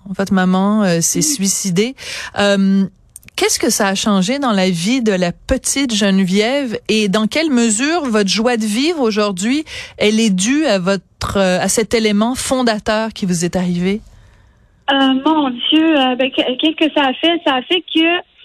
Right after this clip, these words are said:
Speaker 2: je, je me suis, déjà, je suis petite, euh, d'avant. Moi, je mesure quatre pieds onze, euh, depuis que j'ai quatre ans, là. Mais, euh, <laughs> ça m'a, euh, ça, ça m'a, euh, éteinte par en dedans. Ça m'a enlevé, euh, le petit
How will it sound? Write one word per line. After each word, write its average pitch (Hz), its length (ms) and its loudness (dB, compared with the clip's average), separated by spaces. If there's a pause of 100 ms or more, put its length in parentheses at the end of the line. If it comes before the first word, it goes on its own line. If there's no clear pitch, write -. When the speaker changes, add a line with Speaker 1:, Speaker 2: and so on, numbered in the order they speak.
(380)
Speaker 2:
je, 240 60 2
je 247 220 0
me 269 140 2 (200)
suis, 294 300 0
déjà, 277 240 2
je 349 60 -4
suis 285 120 0
petite, - 420 -4
euh, 247 300 2
d'avant. 262 280 0
Moi, 294 200 0
je - 60 -8
mesure 269 280 0
quatre 269 200 -2
pieds 254 200 0
onze, 294 300 0
euh, 233 160 2 (420)
depuis 247 220 0
que 233 80 2
j'ai 262 80 0
quatre 247 220 -4
ans, 247 40 -2
là. 427 260 0 (360)
Mais, 262 280 2
euh, 302 640 -2 (100)
<laughs> - 60 -18
ça 269 140 -4
m'a, 269 140 -6
euh, 277 400 -2 (640)
ça, - 60 -6 (140)
ça 294 120 0
m'a, 302 100 0
euh, 269 340 2 (120)
éteinte 381 580 0
par 277 160 2
en 247 120 -2
dedans. 285 460 0
Ça 254 120 -2
m'a 277 220 0
enlevé, 294 240 0 (120)
euh, 285 100 2 (320)
le 277 120 0
petit - 280 -10